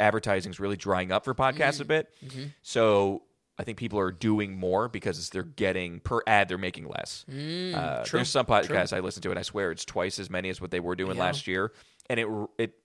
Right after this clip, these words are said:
Speaker 1: ruins the product so much.
Speaker 2: Yeah, yeah.
Speaker 1: And it cheapens it, and it cheapens how you view the other person as
Speaker 2: Sure,
Speaker 1: well a little bit,
Speaker 2: sure.
Speaker 1: you know? So that's why we're doing it this way.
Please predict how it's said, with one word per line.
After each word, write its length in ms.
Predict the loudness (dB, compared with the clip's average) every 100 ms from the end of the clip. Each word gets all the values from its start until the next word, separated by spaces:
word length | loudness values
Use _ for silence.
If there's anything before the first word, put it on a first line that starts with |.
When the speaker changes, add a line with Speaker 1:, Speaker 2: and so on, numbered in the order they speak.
| -20
Speaker 1:
ruins 960 | -14 -2 4 6 6 2 -2 -8 -10 -14 _
the 80 | -6
product 380 | 0 0 0 -4
so 160 | -4 -4
much. 260 | -4 -4
Speaker 2:
Yeah, 180 | -6 -8 -10 -8
yeah. 120 | -2
Speaker 1:
And 140 | 0
it 60 | 0
cheapens 400 | -2 -2 -4 -6
it, 160 | -6 -6
and 80 |
it 80 | -6
cheapens 320 | -6 -6 -4
how 80 | -4
you 160 | -4 -4
view 200 | -6 -4
the 140 | -2
other 140 | -2 -2
person 400 | -2 -2 -4 -8
as 100 | -4
Speaker 2:
Sure, 140 | 0
Speaker 1:
well 120 | 2
a 20 | 0
little 200 | -4 -8
bit, 140 | -8
Speaker 2:
sure. 140 | -6
Speaker 1:
you 80 | -4
know? 160 | -4 -4 -8 -20 -20 -14
So 320 | 4 8 8 10
that's 180 | 8 10
why 100 | 6
we're 120 | 6
doing 180 | 4 2
it 240 | 0 6
this 240 | 6 6 6
way. 320 | 6 6